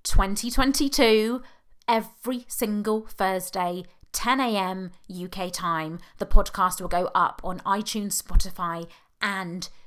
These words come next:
YouTube. So please do subscribe to all those platforms. And yeah, I love you.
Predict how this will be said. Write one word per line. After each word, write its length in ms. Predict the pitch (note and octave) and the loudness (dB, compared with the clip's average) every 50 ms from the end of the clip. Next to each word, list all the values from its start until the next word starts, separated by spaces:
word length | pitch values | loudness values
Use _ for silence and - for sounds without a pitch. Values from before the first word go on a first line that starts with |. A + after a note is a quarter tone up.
| - - | -18 -14
YouTube. 720 | - F3 E3 F#3+ G3+ F#3 F3+ - - - E3 E3 E3 D#3 - | -14 -10 -8 -8 -8 -6 -6 -6 -6 -6 -6 -10 -6 -2 -2
So 160 | - G3 F3 | 0 0 0
please 480 | F3+ - - G3 G3 G3+ G#3 G3+ G3+ | 0 0 0 2 0 -2 -4 -6 -8
do 200 | - - G3+ F#3+ | -10 -10 -10 -8
subscribe 640 | F#3+ - F#3+ - - - - G3 F#3+ F#3 F3 F3 - | -8 -8 -8 -8 -8 -8 -6 -4 -2 -2 -4 -4 -8
to 180 | - F#3 - - - | -10 -12 -12 -8 -4
all 260 | B3 B3+ B3+ B3+ B3 | 0 2 4 4 4
those 240 | B3 G#3 G3+ G3+ - | 4 2 0 -2 -4
platforms. 800 | - - G3+ F3+ - - - - F3+ F3 E3 E3+ E3+ E3+ - - - - - - - - - - | -6 -6 -6 -6 -6 -6 -6 -6 -4 -4 -4 -6 -8 -10 -10 -10 -12 -14 -14 -14 -16 -18 -8 -4
And 640 | - G#3 G3+ G3 G3 F#3+ F#3 F#3 F#3 F#3 F3+ - - - _ _ _ _ _ _ _ _ _ _ _ _ _ _ _ _ - | -2 -2 0 0 -2 -4 -4 -6 -8 -10 -10 -12 -16 -20 _ _ _ _ _ _ _ _ _ _ _ _ _ _ _ _ -18
yeah, 340 | G3 - - - - - - - - - _ - - _ _ _ _ _ _ _ _ _ _ _ _ _ _ - - | -14 -10 -10 -8 -8 -10 -12 -16 -18 -20 _ -20 -20 _ _ _ _ _ _ _ _ _ _ _ _ _ _ -14 -10
I 100 | B3 B3+ | -8 -8
love 240 | G3 C3+ C3+ C#3 - | -8 -8 -10 -12 -16
you. 280 | - - - - F3 | -18 -18 -16 -18 -18